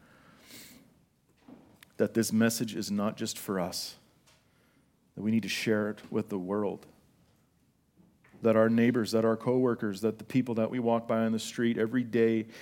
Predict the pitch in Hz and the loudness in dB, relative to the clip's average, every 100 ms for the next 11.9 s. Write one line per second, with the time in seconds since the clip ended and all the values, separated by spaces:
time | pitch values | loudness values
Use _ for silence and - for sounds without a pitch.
0 | - - 117 117 120 123 120 120 110 - | -12 0 2 2 2 2 0 0 -2 -2
1 | 135 120 - 117 - 110 - 117 110 110 | 0 0 0 -4 -2 -2 0 0 2 -2
2 | - - 123 120 - 117 110 110 110 - | -4 -2 2 0 0 -2 0 -2 -4 0
3 | 123 113 110 110 - 110 113 110 107 104 | 2 4 4 0 -2 0 2 0 -2 0
4 | 110 101 - - - - 120 123 139 120 | 2 0 -4 -16 -14 0 2 4 2 2
5 | 117 110 110 - - 147 156 151 151 135 | 2 0 -2 -2 0 0 0 -2 -4 -4
6 | 135 123 120 120 - - - - 113 104 | 0 0 0 -2 -8 -20 -8 -2 -2 -2
7 | 104 101 98 113 113 113 107 - - 110 | -4 -4 0 4 4 2 -4 -12 -4 0
8 | 107 104 - _ _ - 98 98 98 98 | 0 0 -4 _ _ -4 -2 -2 -4 -8
9 | - _ - - - 110 104 104 - _ | -16 _ -16 -12 -6 -4 -4 -8 -14 _
10 | _ _ _ _ _ _ _ _ _ _ | _ _ _ _ _ _ _ _ _ _
11 | _ _ _ - 82 82 82 - | _ _ _ -18 -14 -14 -16 -18